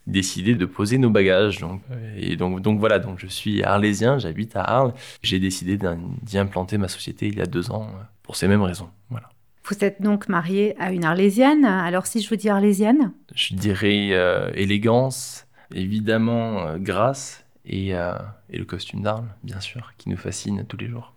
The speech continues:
Speaker 2: Vous diriez quelque chose de plus sur l'élégance d'une Arlésienne ou tout est dit selon vous en disant Arlésienne ?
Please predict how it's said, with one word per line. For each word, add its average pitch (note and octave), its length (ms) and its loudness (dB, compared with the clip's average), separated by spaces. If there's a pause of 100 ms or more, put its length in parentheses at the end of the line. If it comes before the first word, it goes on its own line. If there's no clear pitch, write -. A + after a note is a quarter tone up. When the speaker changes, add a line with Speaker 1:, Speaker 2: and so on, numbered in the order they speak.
(160)
Speaker 2:
Vous G3+ 80 -6
diriez G3+ 360 2
quelque G3+ 240 2
chose G3 260 2
de F#3+ 80 2
plus A#3+ 300 0
sur A#3 100 0
l'élégance F#3+ 460 2
d'une F#3 140 -4
Arlésienne F#3 520 2
ou G3+ 220 2
tout - 280 -6
est G3 60 6
dit F3+ 200 -2
selon F3 360 0
vous G3 300 -2
en E3+ 100 -2
disant F3 400 -6
Arlésienne ? F3 560 -2